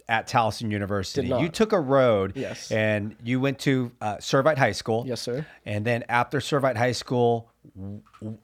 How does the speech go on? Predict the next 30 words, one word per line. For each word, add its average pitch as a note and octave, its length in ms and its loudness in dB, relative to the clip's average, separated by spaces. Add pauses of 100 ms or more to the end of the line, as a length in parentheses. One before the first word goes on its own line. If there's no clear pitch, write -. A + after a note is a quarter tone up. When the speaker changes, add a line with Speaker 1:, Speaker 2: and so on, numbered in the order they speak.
Speaker 1:
bef-, C3 300 -4
where D#3+ 200 4
did E3 160 0
you C3 60 2
go? G#2 280 0 (120)
Speaker 2:
I D#3 100 6
went F3+ 240 2
to D#3+ 280 2
Northwest D#3 800 0
Missouri D3 400 -2
State C#3+ 340 -2
University C3 720 -4
in B2 340 -2 (100)
Maryville, D3 640 0
Missouri, B2 460 -4 (240)
about B2 300 2 (320)
two G#3 260 0
hours E3 380 4
north C#3 240 2
of - 60 -14
Kansas A#2 340 -10
City. - 260 -18 (400)
Speaker 1:
All G#2+ 80 0
right, F#2+ 240 -4
so A2 180 0
very D3+ 420 4
Midwest, B2+ 840 2 (200)
Speaker 2:
Mm-hmm. B2+ 160 -6
Speaker 1:
right? B2 280 0 (280)
And G#2 520 -2